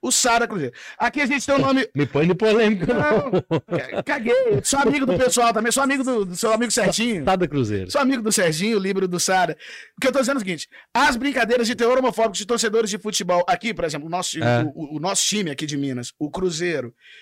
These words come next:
Speaker 1: né? Aí eu tenho o, o outro nosso time aqui, o Atlético. O, o Atlético provoca o cruzeirense, é, quando, por exemplo, quando ele não ganha o Mineiro, mas ganhou no vôlei, ou quando
Speaker 2: Isso.
Speaker 1: ele perde um brasileiro,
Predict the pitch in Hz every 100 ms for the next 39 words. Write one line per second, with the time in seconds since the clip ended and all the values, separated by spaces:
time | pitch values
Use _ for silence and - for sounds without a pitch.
0 | - 127 180 220 - 165 175 214 196 185
1 | 170 156 175 226 180 180 175 165 151 143
2 | 123 165 185 160 165 151 - - _ -
3 | _ _ _ - 185 226 233 233 226 269
4 | - 214 269 294 202 233 262 311 240 214
5 | 202 185 165 160 233 240 - 131 - -
6 | - - 156 165 156 202 220 208 190 170
7 | 185 185 202 208 180 165 151 160 240 226
8 | 175 202 165 214 208 185 156 208 240 226
9 | 208 202 185 202 196 180 175 170 180 226
10 | 196